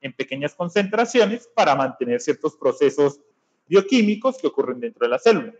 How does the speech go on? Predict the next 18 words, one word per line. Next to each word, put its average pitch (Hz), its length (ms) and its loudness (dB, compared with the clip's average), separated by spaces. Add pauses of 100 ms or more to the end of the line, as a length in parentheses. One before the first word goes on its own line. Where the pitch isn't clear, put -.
(180)
ya 147 180 0
que 156 100 -4
se 160 100 -6
necesitan 127 460 -10
iones 120 220 -6
de 113 100 -6
boro, 156 840 4
se 151 120 -2
necesitan 120 360 -4
iones 117 280 -6
de 120 360 -6
cobre, 165 640 4
de 120 140 -4
zinc, 151 520 -4
de 139 80 -2
manganeso, 147 1000 -4 (340)
de 139 160 -2
molibdeno, 151 1000 -2